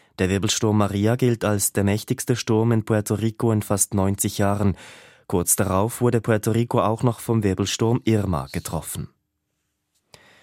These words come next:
In Deutschland haben sich die Koalitionsparteien nach langem Ringen auf eine Entlastung beim Arbeitslosenbeitrag geeinigt.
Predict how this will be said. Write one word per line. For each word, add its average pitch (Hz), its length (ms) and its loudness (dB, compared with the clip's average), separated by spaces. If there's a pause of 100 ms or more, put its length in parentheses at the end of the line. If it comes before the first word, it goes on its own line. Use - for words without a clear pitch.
(800)
In 123 240 4
Deutschland 117 540 0
haben 101 200 0
sich 107 220 -2
die 107 200 2
Koalitionsparteien 110 1160 2
nach 120 160 0
langem 123 300 2
Ringen 117 360 2
auf - 220 0
eine 107 240 2
Entlastung 101 720 0
beim 120 240 2
Arbeitslosenbeitrag 85 1300 -2
geeinigt. 95 560 -2